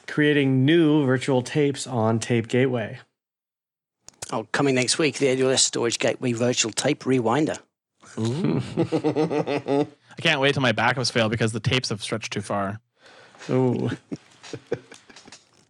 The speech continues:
Speaker 1: A W S Storage Gateway increases tape gateway write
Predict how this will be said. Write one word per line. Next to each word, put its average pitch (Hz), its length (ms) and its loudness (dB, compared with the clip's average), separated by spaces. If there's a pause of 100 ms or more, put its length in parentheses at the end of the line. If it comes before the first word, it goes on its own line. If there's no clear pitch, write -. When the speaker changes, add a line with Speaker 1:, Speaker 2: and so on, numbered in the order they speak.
(480)
Speaker 1:
A 131 180 6
W 151 240 6
S 139 100 0
Storage 151 360 2
Gateway 147 460 4
increases 135 460 0
tape 147 280 2
gateway 151 340 4
write 147 400 2